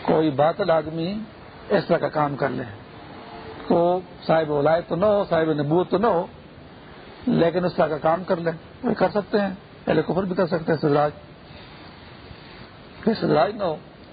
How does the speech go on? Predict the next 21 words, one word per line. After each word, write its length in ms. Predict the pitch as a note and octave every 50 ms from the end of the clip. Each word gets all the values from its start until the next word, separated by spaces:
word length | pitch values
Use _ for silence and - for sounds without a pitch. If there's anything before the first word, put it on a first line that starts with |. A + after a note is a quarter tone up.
| - - - - - - - - - - - - - - - - - - - - - - - - - - - - - -
تو 100 | - -
یہ 100 | - G3+ G#3 F#3
سمجھدار 380 | F#3 F3 E3+ D#3+ E3 F3 G#3+
لوگوں 220 | A3 A3 G3+ G#3 G#3
نے 60 | F3+ D3
پوچھا 200 | E3 D#3+ F3 F3+
ان 120 | F3+ D#3+
سے 120 | E3+ G3+
کہ 60 | F3 E3+
حضرت 200 | D3+ D#3+ D3 -
صاحب 160 | F3 F#3 E3+
یہ 60 | D#3 -
کیا 160 | E3 D#3+ G3
بات 200 | G3 E3 D3 C3+ - - -
تھی؟ 120 | D3 D3+ F3 G#3+ C4 - - - - - - - - - - - - - - - - - - - - - - - - - - - - - - - - - - - - - - - - - - - -
انہوں 140 | B3 F3
نے 120 | F3 E3+ D#3+
کہا 140 | F#3+ G#3 G#3
کہ 100 | F3 D3+
بات 220 | C3+ D3 D#3+ D#3+ - -
یہ 100 | F3 D#3